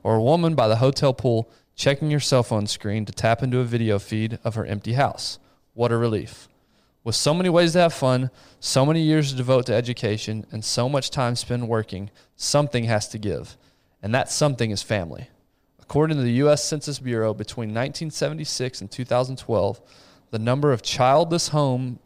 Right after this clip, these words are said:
childless women in America approximately doubled. Future-focused dopamine no longer drives couples to have children because people who live in the dop-, in the developed countries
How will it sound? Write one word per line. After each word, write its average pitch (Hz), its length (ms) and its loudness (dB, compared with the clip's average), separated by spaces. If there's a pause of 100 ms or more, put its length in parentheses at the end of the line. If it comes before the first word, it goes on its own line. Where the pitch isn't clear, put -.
childless 160 520 2
women 139 320 2
in 120 100 -4
America 110 500 0
approximately 65 720 -8 (140)
doubled. - 560 -8 (1000)
Future-focused 151 800 0
dopamine 123 400 2
no 117 200 2
longer 143 300 0
drives 117 380 2
couples 110 340 -4
to 110 60 -6
have 110 180 0
children 92 460 -6 (340)
because 113 280 -4
people 151 340 0
who 151 80 2
live 131 260 2
in 117 140 -2
the 104 60 -4
dop-, - 520 -6
in 120 100 -4
the 110 60 -4
developed 117 520 0
countries 110 560 -4